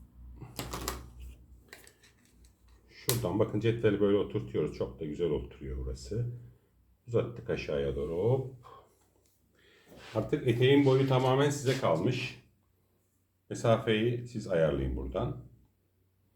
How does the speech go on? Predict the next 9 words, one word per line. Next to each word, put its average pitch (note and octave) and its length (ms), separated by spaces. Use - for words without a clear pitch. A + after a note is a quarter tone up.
İç - 180
boy A2 220
genelde G2+ 480
sekiz - 420
on A2+ 120
santim F2+ 400
oluyor C2+ 280
kısa - 220
şortlarda. E2+ 840